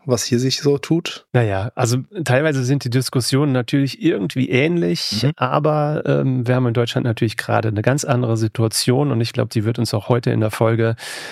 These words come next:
Speaker 2: ähm, begleiten, da wir ja vor dem Regierungsumbruch stehen. Ähm,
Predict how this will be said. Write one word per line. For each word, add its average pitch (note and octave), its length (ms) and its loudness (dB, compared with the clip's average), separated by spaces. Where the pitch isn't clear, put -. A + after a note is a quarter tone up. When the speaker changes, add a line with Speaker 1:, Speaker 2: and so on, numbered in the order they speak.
Speaker 2:
ähm, A2+ 440 0
begleiten, A#2 840 2
da A#2+ 200 2
wir B2 100 2
ja A2+ 160 2
vor A#2 180 0
dem A#2+ 220 0
Regierungsumbruch B2 1080 0
stehen. B2 640 0
Ähm, A2 640 0